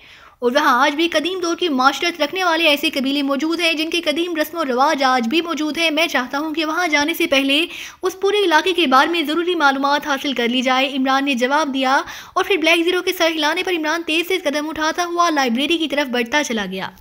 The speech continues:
फिर वो इस इलाके के बारे में पढ़ने और महसूस तस्वीर देखने में मसरूफ था कि पास पड़े हुए फ़ोन की घंटी बज उठी तो इमरान चौंक पड़ा। उसे ख्याल था कि ग्राहम की कॉल होगी,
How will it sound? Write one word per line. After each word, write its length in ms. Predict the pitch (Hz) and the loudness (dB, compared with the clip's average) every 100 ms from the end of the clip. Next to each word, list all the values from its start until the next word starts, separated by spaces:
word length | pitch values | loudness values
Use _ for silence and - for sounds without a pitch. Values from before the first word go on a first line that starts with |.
| _ - _ _ _ - | _ -20 _ _ _ -8
फिर 160 | 370 | -6
वो 160 | 370 415 | -2 -2
इस 120 | 415 359 | -2 2
इलाके 300 | 294 311 370 | 2 2 0
के 100 | 330 | 2
बारे 220 | 262 294 | 2 2
में 120 | 330 | 0
पढ़ने 280 | 320 269 311 | -2 -2 0
और 80 | 311 | 0
महसूस 380 | 294 294 330 339 | -2 -2 -4 -2
तस्वीर 420 | 285 294 269 294 | -2 -2 -2 -2
देखने 260 | 240 262 320 | -2 -2 -2
में 100 | 339 | -4
मसरूफ 420 | 277 277 330 330 | -4 -4 -6 -4
था 100 | 320 | -4
कि 120 | 330 | -2
पास 260 | 311 302 330 | -2 -2 0
पड़े 120 | 370 | -4
हुए 120 | 349 370 | -2 -4
फ़ोन 220 | 370 359 | -4 -2
की 100 | 349 | -4
घंटी 340 | 277 320 349 | -4 -2 -2
बज 180 | 262 240 | -2 -2
उठी 180 | 247 311 | -4 -4
तो 80 | 330 | -2
इमरान 280 | 277 302 | -2 -2
चौंक 260 | 320 240 220 | -2 -4 -4
पड़ा। 140 | 233 | -4
उसे 200 | 240 262 | -4 -4
ख्याल 360 | 262 233 247 311 | -4 -2 0 0
था 200 | 302 311 | 0 -4
कि 120 | 320 | -4
ग्राहम 320 | 269 262 320 | -2 0 0
की 100 | 349 | -4
कॉल 200 | 330 277 | -2 0
होगी, 260 | 277 320 311 | -2 -4 -4